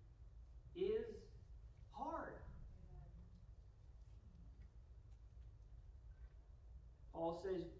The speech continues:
"Provoke not your children to wrath." Your inconsistent living will provoke them to wrath. Consistent living will provoke them to love Jesus Christ as you, through your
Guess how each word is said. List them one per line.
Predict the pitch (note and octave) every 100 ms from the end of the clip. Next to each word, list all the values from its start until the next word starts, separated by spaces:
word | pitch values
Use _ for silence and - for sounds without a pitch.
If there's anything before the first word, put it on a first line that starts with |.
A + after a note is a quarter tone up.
| -
"Provoke | E3 C#3 - D#3+ G#4 - - - - -
not | C3+ D3 D3 F3 - F3+
your | G#3
children | - D#3 C#3+ D3+ E3
to | F3
wrath." | G3 - - - - - - -
Your | D#3 E3+ G3
inconsistent | G3+ B3+ B3+ C4 B3+ - - G#3 - - -
living | D#3+ D3+ C#3 C#3
will | D3+
provoke | - D#3+ C3 C3+ D3 D3 F3
them | E3+ E3
to | F#3+
wrath. | G3+ - - - - - - - - - - - -
Consistent | F#3 - - D#4+ - - D#4+ -
living | C#3+ B2+ B2+ C#3+
will | D3+ -
provoke | E3 C3 E3+ G#3+ G#3+
them | G#3 -
to | D#3+
love | C3 C#3+ - -
Jesus | F#3+ G#3+ F#3 -
Christ | - E3+ F3+ - - -
as | G3+ F#3+ D3 D#3
you, | A#3+ D4
through | D4 A#3+
your | G3+